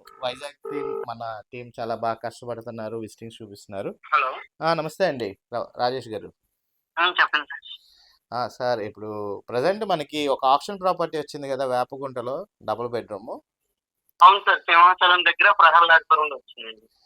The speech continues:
Speaker 1: అది మనకి ఎంత ఎస్ఎఫ్టీ వస్తుంది and ప్రాపర్టీ ఎక్కడ, ఏరియా డీటెయిల్స్ ఏమైనా చెప్పగలరా?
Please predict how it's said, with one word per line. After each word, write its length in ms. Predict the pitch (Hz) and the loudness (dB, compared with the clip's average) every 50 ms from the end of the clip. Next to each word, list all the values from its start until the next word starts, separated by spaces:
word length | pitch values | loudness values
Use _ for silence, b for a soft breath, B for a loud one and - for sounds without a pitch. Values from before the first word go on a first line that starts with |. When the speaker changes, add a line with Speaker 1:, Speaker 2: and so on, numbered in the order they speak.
| _ _ _ _ _ _ | _ _ _ _ _ _
Speaker 1:
అది 220 | 135 139 143 165 175 | -4 -2 -2 -2 -4
మనకి 420 | 175 165 156 147 - - 165 165 160 151 143 135 131 127 120 113 101 - _ _ _ _ | -6 -6 -6 -8 -10 -10 -8 -6 -6 -6 -6 -6 -6 -6 -8 -10 -12 -16 _ _ _ _
ఎంత 260 | - 123 117 120 - 160 | -6 -6 -6 -6 -6 -6
ఎస్ఎఫ్టీ 420 | 160 156 - 175 165 - - 170 | -6 -4 -6 -6 -8 -6 -6 -6
వస్తుంది 480 | 160 151 - - 156 147 147 143 147 151 156 | -6 -6 -6 -10 -12 -12 -8 -6 -6 -4 -4
and 240 | 143 131 131 123 127 123 123 117 - | -4 -4 -4 -4 -2 -2 -2 -4 -4
ప్రాపర్టీ 420 | - 120 117 120 - 147 - - 151 | -2 -2 -2 0 -2 -4 -4 -2 -2
ఎక్కడ, 300 | 139 127 - - 131 135 | -2 -2 -2 -4 -4 -4
ఏరియా 380 | 135 127 120 120 120 127 131 | -4 -4 -4 -4 -4 -4 -6
డీటెయిల్స్ 420 | 123 113 110 - 120 113 110 _ - | -6 -8 -10 -10 -12 -12 -12 _ -16
ఏమైనా 140 | 104 98 101 | -16 -14 -12
చెప్పగలరా? 440 | 104 95 - - 101 95 - 82 104 | -14 -14 -12 -12 -14 -12 -12 -14 -18